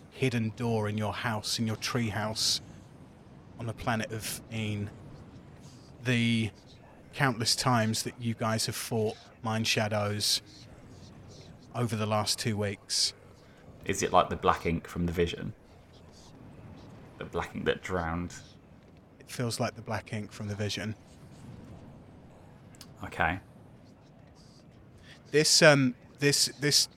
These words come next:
Speaker 1: black ink is currently not permeating through what you're wearing. Like, it's not
Speaker 2: Okay.
Speaker 1: visible to everybody else.
Speaker 2: This is great, Ollie.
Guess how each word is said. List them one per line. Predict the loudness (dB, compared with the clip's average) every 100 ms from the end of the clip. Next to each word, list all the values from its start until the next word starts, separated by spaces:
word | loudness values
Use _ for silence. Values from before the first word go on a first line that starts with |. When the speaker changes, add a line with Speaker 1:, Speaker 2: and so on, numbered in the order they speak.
| -4
Speaker 1:
black | -2 -2 0
ink | -2 -2 -8 -18 -18 -20 -20 -20 -20 -20 -10
is | -10
currently | -4 2 2 4 2
not | 4 6 4 2 -8 -10 -14 -8
permeating | 0 4 4 2 0 -2 -4 -4 -8 -14
through | -14 -4 0 0
what | 0 -2
you're | -2 0
wearing. | 2 0 0 -2 -6 -10 -20 -20 -20 -20 -12 -10
Like, | -8
it's | -4 -2
not | -2
Speaker 2:
Okay. | -2
Speaker 1:
visible | -2 -2 -4 -8
to | -4 -6
everybody | -6 -8 -6 -4
else. | -4 -2 -4 -6 -14 -20 -20 -20 -16
Speaker 2:
This | -8
is | -6
great, | 0 2 4
Ollie. | 2 2